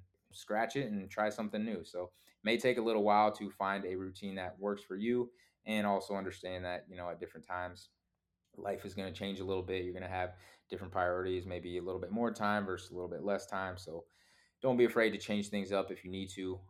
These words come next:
But again, that trial and error and really finding out what works for you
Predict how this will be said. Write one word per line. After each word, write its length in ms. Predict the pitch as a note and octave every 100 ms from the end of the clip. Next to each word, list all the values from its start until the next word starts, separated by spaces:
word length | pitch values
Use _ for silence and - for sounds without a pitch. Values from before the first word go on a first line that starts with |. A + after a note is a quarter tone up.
| -
But 120 | F2
again, 240 | F2 F2+ F2
that 180 | F2
trial 280 | - F#2+ F#2+
and 120 | F#2
error 220 | F#2 F#2 F#2
and 100 | F2+
really 220 | F2 E2
finding 360 | - F2+ E2+
out 260 | E2+ F2 E2+ _ _ _
what 200 | F#2+ E2
works 180 | F#2 F2+
for 120 | -
you 400 | F2 G2 A#2 A#2